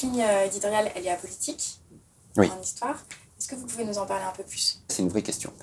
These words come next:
Speaker 2: Beaucoup d'éditeurs en histoire, en sciences humaines, sont des éditeurs, euh, militants qui, euh, sont très identifiés et qui, du coup, sont, euh, probablement, en tout cas pour les représentants,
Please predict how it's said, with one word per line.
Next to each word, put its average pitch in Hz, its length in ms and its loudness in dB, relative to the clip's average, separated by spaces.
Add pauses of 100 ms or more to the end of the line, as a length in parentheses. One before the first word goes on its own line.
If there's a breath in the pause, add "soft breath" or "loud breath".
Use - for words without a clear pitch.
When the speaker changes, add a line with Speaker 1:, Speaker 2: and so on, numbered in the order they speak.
(680 loud breath)
Speaker 2:
Beaucoup 147 320 10
d'éditeurs 123 460 8
en 87 100 6
histoire, 120 260 6
en 98 80 0
sciences 104 260 0
humaines, 101 420 6
sont - 240 0
des 90 140 2
éditeurs, 87 440 4
euh, 82 520 4
militants 101 720 4 (100)
qui, 110 380 4
euh, 82 300 6 (400 loud breath)
sont - 260 0
très - 280 6
identifiés 110 800 6
et 113 40 -2
qui, - 180 2
du 98 140 4
coup, 175 320 2 (320 loud breath)
sont, 120 500 4
euh, 85 240 2
probablement, 117 800 8
en 104 80 -2
tout 107 120 -4
cas - 100 2
pour 98 260 8
les 85 580 8
représentants, 107 760 4